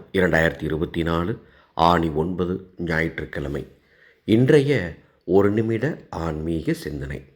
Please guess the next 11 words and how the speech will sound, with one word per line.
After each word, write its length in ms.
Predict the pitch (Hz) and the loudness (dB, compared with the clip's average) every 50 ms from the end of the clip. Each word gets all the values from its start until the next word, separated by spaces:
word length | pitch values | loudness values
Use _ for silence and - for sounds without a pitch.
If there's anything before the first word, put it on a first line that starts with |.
| _ _ _ _ _ _ _ _ _ _ _ _ - | _ _ _ _ _ _ _ _ _ _ _ _ 0
இன்றைய 380 | 95 104 107 92 107 104 104 | 2 2 4 6 4 4 4
நாள் 400 | 101 113 127 120 98 87 87 90 - - _ _ _ | 4 2 2 2 2 0 -2 -4 -10 -18 _ _ _
உங்கள் 320 | - 90 90 82 87 87 85 | -4 -2 0 0 0 2 2
அத்துணை 480 | 85 82 - - - 151 147 156 143 | 0 -2 -2 -4 -4 -2 0 0 -2
பேருக்கும் 680 | 127 - - 82 80 73 73 - - 107 90 71 - - - _ _ _ _ _ _ | -2 0 0 0 0 0 -2 -4 -2 -2 -2 -2 -4 -10 -20 _ _ _ _ _ _
மகிழ்ச்சி 720 | - 76 85 92 95 101 104 113 139 151 147 151 - - 139 | -6 -2 2 4 6 6 6 4 0 -2 -4 -4 -6 -6 -4
நிறைந்த 540 | 120 110 107 113 117 123 120 143 160 - - - | -2 -2 0 0 -2 -2 -2 -4 -6 -8 -6 -4
நாளாக 580 | 87 82 82 85 85 85 82 82 80 - 90 | 0 0 2 4 4 4 2 2 0 -2 -4
இருக்க 520 | 80 76 80 78 - - - 180 180 131 - - _ - | -4 -2 -4 -4 -6 -6 -4 -6 -6 -6 -8 -14 _ -6
வாழ்த்துக்கள். 720 | 104 82 82 80 76 73 - - 73 - - 85 - - - _ _ _ _ - | -2 0 2 2 2 0 -4 -6 -6 -2 -2 -2 -2 -2 -8 _ _ _ _ 2
அன்பானவர்களே, 680 | 113 123 120 117 127 123 120 110 113 107 113 120 151 185 | 4 4 6 6 6 6 6 6 4 4 2 0 0 -2